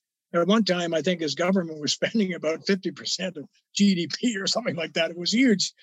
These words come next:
Uh, that's not quite accurate, but it was close. It was crazy, you know. And so I wrote a book called "The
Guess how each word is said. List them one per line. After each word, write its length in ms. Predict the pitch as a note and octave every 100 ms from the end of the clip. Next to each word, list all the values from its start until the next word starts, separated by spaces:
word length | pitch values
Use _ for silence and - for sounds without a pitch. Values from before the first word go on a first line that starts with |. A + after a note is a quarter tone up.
| - _ -
Uh, 320 | E3+ D#3+ D3+
that's 220 | D#3 D#3+ E3
not 160 | C#3+
quite 160 | E3 D3+
accurate, 400 | E3 G3+ D3+ C#3+
but 100 | D3+
it 40 |
was 120 | D3
close. 320 | - F#3 C3 - - - _ -
It 240 | A3 G3
was 140 | F3+
crazy, 640 | - F#3 G3+ G3+ D3 B2 A#2+ _
you 80 | C#3+
know. 340 | C#3+ C#3 D#3+ E3+
And 220 | D#3 D3+
so 140 | F3+
I 140 | F3 A3+
wrote 200 | G3+ F#3
a 60 |
book 240 | D#3+ F#3 -
called 280 | F3 E3 D#3
"The 140 | F3